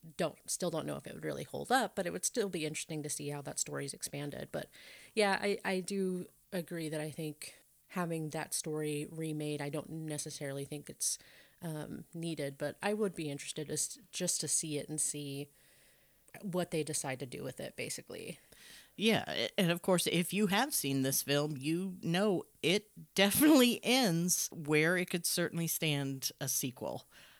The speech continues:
Speaker 2: Uh, we could definitely carry that story on.
Speaker 1: Mm-hmm.
Speaker 2: Uh, so we'll just, we'll see what happens.
Speaker 1: Yeah.
Speaker 2: But right now, let's focus on the positive, which is this movie,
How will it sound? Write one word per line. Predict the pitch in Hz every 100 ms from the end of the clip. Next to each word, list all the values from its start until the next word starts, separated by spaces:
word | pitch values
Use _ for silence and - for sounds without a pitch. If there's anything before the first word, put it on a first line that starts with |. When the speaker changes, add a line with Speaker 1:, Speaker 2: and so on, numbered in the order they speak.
| -
Speaker 2:
Uh, | 131 131 131
we | - 143
could | 147 123
definitely | 143 - 147
carry | 131 139 135 127
that | 123 117
story | - 127 123 117 -
on. | 120 110 57 - 185 165 156 147 147
Speaker 1:
Mm-hmm. | 131
Speaker 2:
Uh, | 123 - 139
so | - 139 131 127 - 185
we'll | 196
just, | 208 220 - -
we'll | 190
see | 214 247
what | 240 226
happens. | 262 - - - - - - - -
Speaker 1:
Yeah. | 185
Speaker 2:
But | 196 196 - - _ -
right | 233 247
now, | 233 214
let's | 170 -
focus | - 170 156 -
on | 143
the |
positive, | - 185 208 160 156 151
which | 165
is | 156 135
this | 135 147 -
movie, | 135 117 113 -